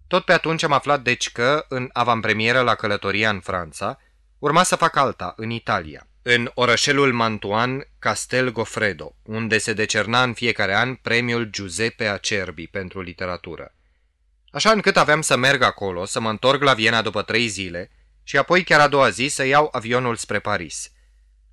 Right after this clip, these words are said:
Al naibii de complicat pentru un ins care nu prea știe niciodată unde se află și ce mai are de făcut. Prin urmare, de la Viena,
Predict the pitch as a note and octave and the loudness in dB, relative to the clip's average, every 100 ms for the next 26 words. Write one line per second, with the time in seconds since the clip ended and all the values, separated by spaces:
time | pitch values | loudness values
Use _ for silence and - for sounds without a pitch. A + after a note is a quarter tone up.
0 | _ _ B2 B2+ C#3+ C3 B2 A#2+ A#2 G#2 | _ _ -2 2 2 2 2 0 -2 -2
1 | B2 A#2+ A#2+ A2 A2 G2+ A#2+ C3 - C3 | 0 2 0 -2 -4 -2 -2 -4 -2 2
2 | B2+ B2+ C3+ B2+ G#2+ - A#2+ A#2 A#2+ A#2 | 2 0 0 0 0 0 -2 -2 -2 0
3 | A#2 A2 G2+ G2 F#2 - G2 G#2+ A2+ G2+ | 0 -2 -4 -6 -6 -2 0 0 -2 -6
4 | G#2 A2 G#2+ G#2 G2 F2+ G2 - D#2+ _ | -6 -4 -2 -2 -4 -6 -10 -12 -16 _
5 | _ _ _ _ _ _ _ - C#3 C#3+ | _ _ _ _ _ _ _ 0 2 2
6 | A#2+ A#2+ C#3+ D3 C3+ B2+ G#2 G2+ G#2+ C3 | 2 4 4 4 4 4 2 0 0 2
7 | C#3+ - | 0 -4